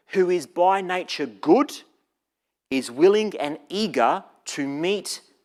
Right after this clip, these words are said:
the spiritual needs of his children. And this is where our confidence comes from. If you seek the kingdom of God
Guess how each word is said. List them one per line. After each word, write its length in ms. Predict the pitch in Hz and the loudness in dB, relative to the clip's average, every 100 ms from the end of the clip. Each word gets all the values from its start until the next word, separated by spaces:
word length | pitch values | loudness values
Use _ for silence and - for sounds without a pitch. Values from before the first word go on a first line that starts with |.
| - | -10
the 80 | 117 | -6
spiritual 560 | - - 147 147 143 | -4 2 4 2 -2
needs 220 | 120 110 110 | -6 -6 -10
of 80 | |
his 140 | 104 - | -12 -16
children. 360 | - 90 - _ _ _ _ _ _ _ _ _ _ _ _ _ - - - - | -18 -20 -20 _ _ _ _ _ _ _ _ _ _ _ _ _ -20 -20 -14 -4
And 220 | 104 104 | -4 4
this 180 | 151 156 | 4 4
is 120 | 143 | 0
where 200 | 131 135 | 4 6
our 80 | 123 | 4
confidence 480 | - 120 - 107 - | 2 -6 -6 -12 -12
comes 260 | - 185 | -12 -12
from. 240 | - 85 - _ _ _ _ _ _ _ _ _ _ _ _ _ _ _ 117 | -8 -10 -12 _ _ _ _ _ _ _ _ _ _ _ _ _ _ _ -6
If 200 | 113 127 | -4 -2
you 100 | 131 | -2
seek 500 | - - 190 202 - | 0 6 6 4 -2
the 80 | |
kingdom 400 | 190 180 170 156 | -2 0 -4 -2
of 180 | 151 - | -4 -6
God 360 | 104 95 101 | -2 0 0